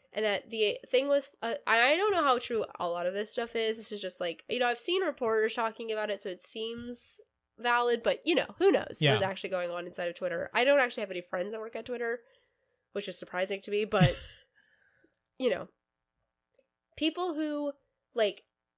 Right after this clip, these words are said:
Speaker 1: basically it was, like, they were wanting to keep people who had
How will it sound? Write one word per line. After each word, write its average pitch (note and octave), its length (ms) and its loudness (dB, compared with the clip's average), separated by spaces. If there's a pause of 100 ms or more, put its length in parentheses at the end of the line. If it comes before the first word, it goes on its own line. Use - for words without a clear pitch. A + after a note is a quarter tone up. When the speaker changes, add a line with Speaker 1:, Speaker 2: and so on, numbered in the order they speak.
(180)
Speaker 1:
basically D4+ 460 0
it C4+ 100 2
was, A#3+ 140 0
like, G3+ 320 -2 (340)
they B3+ 200 4
were F#4+ 260 0
wanting C4+ 280 2
to B3+ 60 -8
keep A#3+ 220 -10
people A#3 320 -2
who A#3 160 -6
had G3+ 220 0